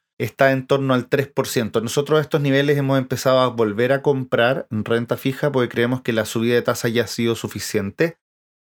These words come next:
aunque las tasas cortas ya están alcanzando de nuevo los máximos de junio. De alguna forma, lo que estamos viendo es que el mercado durante junio veía una inflación más persistente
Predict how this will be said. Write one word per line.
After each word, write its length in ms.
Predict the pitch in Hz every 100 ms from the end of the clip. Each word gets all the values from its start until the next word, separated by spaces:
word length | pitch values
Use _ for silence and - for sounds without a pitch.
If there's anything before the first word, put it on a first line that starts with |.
| -
aunque 540 | 147 151 - 170 170
las 280 | 123 120 -
tasas 380 | 135 120 107 -
cortas 680 | - 190 175 - 127 143 -
ya 160 | 117 123
están 300 | - 127 127
alcanzando 600 | 127 123 117 123 120 117
de 80 |
nuevo 220 | 113 120 117
los 160 | 101
máximos 460 | 113 117 - 117 107
de 80 | 110
junio. 480 | - 113 92 85 -
De 80 | -
alguna 260 | 123 147 151
forma, 360 | 160 156 156
lo 120 | 151 127
que 80 |
estamos 360 | 113 - 131 127
viendo 300 | 127 127 131
es 60 | 131
que 280 | 123 107 _ _ -
el 140 | 113
mercado 420 | 107 107 - 120 110
durante 320 | 110 113 117
junio 360 | - 135 131
veía 200 | 120 117
una 80 | 113
inflación 560 | 110 - 101 - 110 104
más 320 | 107 123 -
persistente 1000 | 143 127 - 131 - 131 135 135 165 160